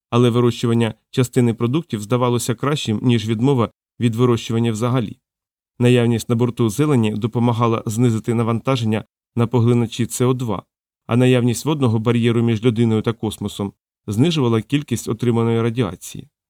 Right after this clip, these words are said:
На вершині одного з ковпаків містився стикувальний шлюз, який на жаргоні піарників наса називався «парадні двері».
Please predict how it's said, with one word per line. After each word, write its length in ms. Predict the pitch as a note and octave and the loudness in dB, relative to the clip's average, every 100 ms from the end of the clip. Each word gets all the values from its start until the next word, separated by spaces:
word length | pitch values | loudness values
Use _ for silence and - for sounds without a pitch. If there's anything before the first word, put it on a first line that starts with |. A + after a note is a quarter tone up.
| _ _ _ | _ _ _
На 100 | A#2+ | 2
вершині 380 | A#2+ B2 - B2 | 4 4 2 2
одного 320 | A#2+ A#2+ A#2 | 2 2 2
з 60 | A2 | 0
ковпаків 540 | A#2+ G#2+ B2 - E3+ - _ _ - | -4 -2 -4 -2 -6 -6 _ _ -4
містився 440 | A#2 - G3 B2+ | -4 -2 -2 -2
стикувальний 560 | - A2+ B2 B2+ B2+ C#3+ | -4 -6 0 2 2 0
шлюз, 440 | - D3+ A2 - _ _ - | -2 -2 -2 -4 _ _ -6
який 260 | B2+ - B2 | -4 0 2
на 100 | A#2+ | 2
жаргоні 480 | B2 A#2 B2+ A#2+ | 2 2 2 2
піарників 560 | G#2+ B2+ A#2 A#2 A2 A2+ | 0 0 0 0 -2 -2
наса 380 | C3+ D3+ A2 G#2+ _ _ - | 0 0 -4 -6 _ _ -4
називався 520 | A#2 A2 A2+ A2+ - | -2 0 0 -2 -2
«парадні 420 | A2+ A#2+ A#2 A#2 B2+ | -2 0 0 0 -4
двері». 340 | F#2 F#2 G2+ | -4 -12 -14